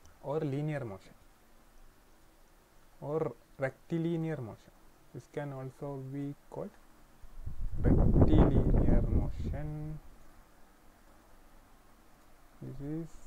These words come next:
very, un-, very important part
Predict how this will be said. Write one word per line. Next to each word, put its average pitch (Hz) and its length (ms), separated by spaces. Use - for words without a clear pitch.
very, - 300
un-, 135 540
very 147 200
important 139 800
part 120 200